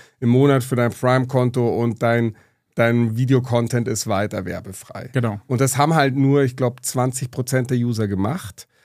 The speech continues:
Speaker 1: Das heißt, für, für uns als Marketer ist das natürlich super,
Speaker 2: Klar.
Speaker 1: weil jetzt achtzig Prozent der User erst bei Werbung, und wir können über die Amazon D S P halt auch die ganzen anderen Streaming-Anbieter, Anbieter ansprechen. Also wir können letztendlich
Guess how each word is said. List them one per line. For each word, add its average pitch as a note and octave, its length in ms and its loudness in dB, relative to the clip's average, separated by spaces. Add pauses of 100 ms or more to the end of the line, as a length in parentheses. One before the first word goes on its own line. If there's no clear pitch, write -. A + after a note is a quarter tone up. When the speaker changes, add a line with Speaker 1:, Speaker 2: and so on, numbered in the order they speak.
(120)
Speaker 1:
Das A#2+ 200 -2
heißt, C3 320 2
für, A#2+ 300 2
für - 240 -6
uns D3+ 260 2
als B2+ 160 2
Marketer B2+ 520 2
ist A2 160 -2
das A#2 120 -4
natürlich A2+ 440 -2
super, D3 560 2 (100)
Speaker 2:
Klar. C#3 180 -8
Speaker 1:
weil B2+ 180 4
jetzt B2+ 200 0
achtzig B2 500 -2
Prozent B2+ 520 -2
der A#2 80 4
User C#3 640 2 (100)
erst A#2+ 220 -2
bei A#2+ 200 -2
Werbung, A#2 460 2 (540)
und B2 120 0
wir B2+ 80 6
können D#3 300 6
über C3+ 180 4
die B2 120 4
Amazon D3+ 420 2
D C3 140 0
S B2 120 -4
P D#3 240 0
halt C3 140 4
auch A#2 100 -2
die - 120 -8
ganzen B2 240 0
anderen B2+ 200 0
Streaming-Anbieter, A2 680 -2
Anbieter G2+ 300 -2
ansprechen. - 420 -10 (420)
Also A2 160 -4
wir A#2 80 2
können C#3 400 4 (140)
letztendlich C3 680 0